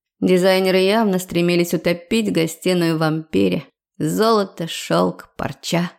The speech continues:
Не хватало только Коломбины и Арлекина. Оксана сразу обрисовала картину своего жгучего желания отправиться в Дубай.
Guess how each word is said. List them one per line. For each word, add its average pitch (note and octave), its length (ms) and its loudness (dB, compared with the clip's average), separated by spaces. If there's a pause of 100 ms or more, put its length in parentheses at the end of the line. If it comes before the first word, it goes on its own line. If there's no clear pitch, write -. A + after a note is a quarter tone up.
(340)
Не G#3 120 2
хватало A#3+ 360 0
только A3 340 0
Коломбины F#3 760 4
и F#3+ 200 -2
Арлекина. D#3 760 -2 (520)
Оксана A#3+ 460 0
сразу C4 420 2
обрисовала G3+ 640 2
картину G#3+ 540 0
своего E3+ 380 -2
жгучего F#3 520 0
желания F#3 440 2
отправиться F3 560 -2
в D3+ 60 -8
Дубай. E3+ 500 -2